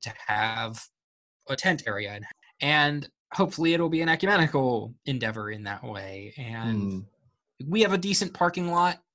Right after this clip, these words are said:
Speaker 2: Yep.
Speaker 1: compared to other places. We also have some yard space, so if we even need to take it into our yard, we can do that. Um,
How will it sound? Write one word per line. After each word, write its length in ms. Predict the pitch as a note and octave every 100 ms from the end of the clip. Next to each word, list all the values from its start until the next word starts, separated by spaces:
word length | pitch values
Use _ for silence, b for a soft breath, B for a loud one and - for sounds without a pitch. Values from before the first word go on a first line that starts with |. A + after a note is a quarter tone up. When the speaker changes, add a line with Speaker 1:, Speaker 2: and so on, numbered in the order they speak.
| _ _ _ _ _ _ _ -
Speaker 2:
Yep. 100 | D3+
Speaker 1:
compared 220 | D#3+ D#3+
to 60 |
other 140 | D3+ D#3
places. 600 | - D3+ D3+ D#3+ D3+ - B B B B B -
We 100 | C#3
also 320 | D3 D3 D3
have 400 | D3+ C#3+ C#3 C3
some 240 | - B2
yard 400 | A2+ B2+ C#3+ D3
space, 400 | - D#3+ D3+ D3
so 200 | - B2+
if 120 | A#2+
we 100 | C3 B2
even 280 | C#3+ C#3+
need 140 | C3+ C3
to 60 |
take 280 | A2+ - C3
it 80 | B2+ C3+
into 240 | C3+ C3+
our 100 | A2+
yard, 580 | G#2 G#2+ A2 C3 C#3 C#3+ -
we 80 | A#2
can 160 | A2 G2
do 160 | G2+
that. 340 | F#2 F#2 G2+ - _ b b b _ A2+ A2
Um, 460 | A2 G#2+ G#2+ A2